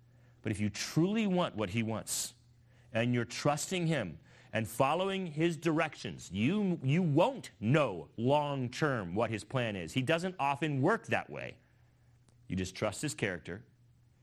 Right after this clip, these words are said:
and you trust that he has a plan, and it's best, and you just keep walking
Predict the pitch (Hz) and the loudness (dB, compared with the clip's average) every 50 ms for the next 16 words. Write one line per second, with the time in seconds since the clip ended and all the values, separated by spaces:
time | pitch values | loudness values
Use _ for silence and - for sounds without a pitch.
0 | _ _ _ _ - 92 95 95 98 92 - - 113 104 98 - - 78 76 98 | _ _ _ _ -6 -4 -2 -2 -2 -2 -2 -2 -2 -2 -2 -6 -10 -8 -4 -2
1 | 107 107 143 156 143 175 143 - 160 135 104 90 87 98 110 - 87 85 92 113 | 0 2 2 0 0 -2 -6 -4 -2 -2 -2 -2 -4 -6 -8 -8 -6 -2 -2 -2
2 | - - - - 180 135 127 - - - - - _ _ _ _ _ _ _ _ | -4 -2 0 0 0 0 0 -8 -14 -14 -16 -18 _ _ _ _ _ _ _ _
3 | _ _ - 90 90 90 87 85 92 78 - - - 92 95 92 110 101 82 78 | _ _ -10 -6 -4 -4 -4 -4 -6 -10 -10 -6 -4 -4 -4 -2 -4 -4 -4 -6
4 | 76 - 78 76 73 | -8 -10 -10 -10 -12